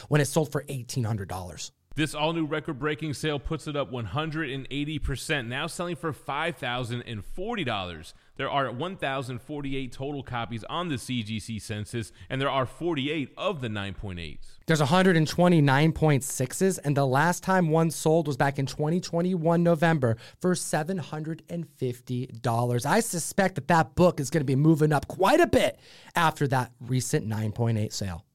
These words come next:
Speaker 2: I would assume the same for the point five. There's only one on the C G C census, and the only G P A sale from that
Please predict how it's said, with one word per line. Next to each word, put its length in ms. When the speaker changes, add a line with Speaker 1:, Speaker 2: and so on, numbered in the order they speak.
Speaker 2:
I 80
would 120
assume 300
the 80
same 300
for 120
the 120
point 420
five. 400
There's 160
only 220
one 320
on 140
the 100
C 240
G 160
C 200
census, 640
and 160
the 180
only 320
G 260
P 340
A 20
sale 340
from 260
that 260